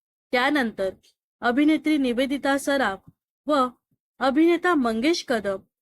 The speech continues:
यांची प्रमुख भूमिका असलेल्या नव्या मालिकाचा प्रोमो देखील प्रदर्शित करण्यात आला आहे. आई बाबा रिटायर होत आहेत, असे या नव्या मालिकेचे नाव आहे. याच नव्या मालिकेसाठी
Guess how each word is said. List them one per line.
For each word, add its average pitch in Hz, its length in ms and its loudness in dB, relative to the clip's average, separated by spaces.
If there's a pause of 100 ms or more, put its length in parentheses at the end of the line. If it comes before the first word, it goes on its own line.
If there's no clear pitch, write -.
(220)
यांची 247 340 0
प्रमुख 285 460 0
भूमिका 285 440 2
असलेल्या 240 480 0
नव्या 240 320 -2
मालिकाचा 247 640 -2
प्रोमो 254 420 -2
देखील 302 320 -2
प्रदर्शित 247 500 -2 (100)
करण्यात 247 360 -2
आला 208 240 -2
आहे. 196 280 -6 (1080)
आई 214 200 0
बाबा 262 360 2
रिटायर 262 440 0
होत 254 260 0
आहेत, 226 300 -2 (500)
असे 262 280 0
या 330 140 2
नव्या 277 320 0
मालिकेचे 262 640 -2
नाव 214 280 0
आहे. 196 200 -2 (420)
याच 262 300 -2
नव्या 320 280 0
मालिकेसाठी 226 920 -2